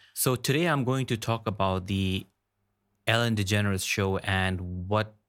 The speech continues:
the allegations were about this show last year in twenty twenty. In summer last year, during the pandemic lockdown, there was an article on BuzzFeed which was speaking about, um,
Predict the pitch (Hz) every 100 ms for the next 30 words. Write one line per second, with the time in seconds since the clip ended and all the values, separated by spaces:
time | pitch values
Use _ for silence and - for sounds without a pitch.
0 | _ 104 98 98 92 104 104 98 92 98
1 | 101 92 92 95 92 92 - - 98 95
2 | 92 98 98 - 101 - 98 - 95 92
3 | - 98 127 185 - _ _ _ _ _
4 | 110 104 120 117 110 107 104 - 110 104
5 | 98 104 107 101 - 98 95 98 95 -
6 | - 98 95 - 95 92 92 95 - -
7 | - _ 104 101 104 101 101 98 113 127
8 | 123 123 107 - 101 98 92 98 104 -
9 | - 85 - - 104 98 98 98 95 95
10 | - 123 131 123 110 98 95 95 - -
11 | _ - - _ - 101 95 92 90 87